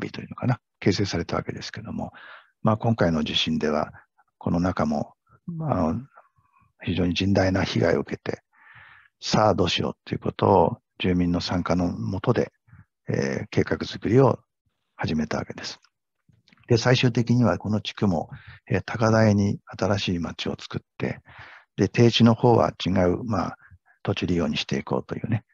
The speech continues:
こういうふうに最終的に決めていくわけなんですけども。で、二千十五年の姿。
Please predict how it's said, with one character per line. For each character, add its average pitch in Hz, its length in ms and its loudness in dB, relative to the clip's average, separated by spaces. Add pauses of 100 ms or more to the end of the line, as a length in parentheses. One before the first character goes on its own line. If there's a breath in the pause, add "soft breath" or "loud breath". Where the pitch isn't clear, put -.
(140)
こ - 120 2
う 107 40 8
い 101 60 6
う 107 200 2
ふ 110 160 -4
う - 20 -2
に - 220 -2 (360)
最 92 160 0
終 - 160 -4
的 - 160 -6
に 82 120 -2
決 - 120 -4
め 87 100 2
て - 120 -6
い 76 80 -2
く - 100 -2
わ 78 80 -2
け - 100 -8
な - 100 -8
ん - 60 -16
で - 80 -12
す - 100 -8
け - 100 -10
ど - 100 -14
も。 - 180 -10 (2000 loud breath)
で、 104 200 6
二 107 160 4
千 113 300 6
十 113 180 2
五 87 140 4
年 73 200 0
の 71 100 -6
姿。 - 440 -8